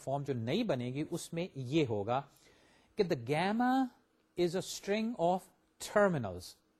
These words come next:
یہ ابھی میں پہلے بھی کہہ چکا ہوں، میں نے ٹری میں بھی آپ کو دکھایا کہ سینٹینشل فارم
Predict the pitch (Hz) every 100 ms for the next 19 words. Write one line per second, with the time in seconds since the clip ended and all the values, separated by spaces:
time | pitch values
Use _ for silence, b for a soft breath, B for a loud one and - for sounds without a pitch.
0 | _ _ b b b b b b 143 156
1 | 240 196 233 240 220 208 - 160 190 233
2 | 233 214 190 180 190 190 180 190 185 170
3 | 147 160 175 185 180 160 143 147 123 -
4 | 120 131 160 160 151 - 143 143 147 -
5 | 190 - 151 151 160 160